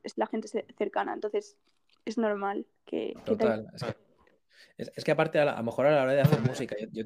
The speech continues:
Speaker 2: yo tenga mi propio estilo y ese estilo sea lo que, mm, o sea, a lo mejor sí, ahí sí que miro referentes, pero un referente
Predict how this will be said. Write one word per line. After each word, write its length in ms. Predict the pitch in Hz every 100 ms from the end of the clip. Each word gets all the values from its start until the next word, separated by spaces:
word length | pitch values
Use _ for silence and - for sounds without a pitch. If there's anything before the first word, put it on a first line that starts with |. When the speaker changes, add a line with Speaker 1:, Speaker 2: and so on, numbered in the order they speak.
| -
Speaker 2:
yo 120 | 107
tenga 200 | 117 123
mi 140 | 120 110
propio 400 | - 117 117 107
estilo 500 | - 135 131 170 - _ _ _ _ _
y 460 | - 113 107 104 104
ese 640 | 104 - 120 120 117 113 110
estilo 540 | - 123 117 117 - -
sea 240 | - 107
lo 220 | 110 110 -
que, 320 | 107 104 101
mm, 300 | 98 95 90 -
o 240 | - -
sea, 140 | - 107
a 20 |
lo 60 |
mejor 220 | 104 - -
sí, 140 | 117
ahí 140 | 110
sí 140 | 110 117
que 120 | 117
miro 200 | 117 113
referentes, 680 | 110 - 101 123 101 95 -
pero 200 | 101 104
un 140 | 104
referente 760 | 110 117 117 113 113 120 120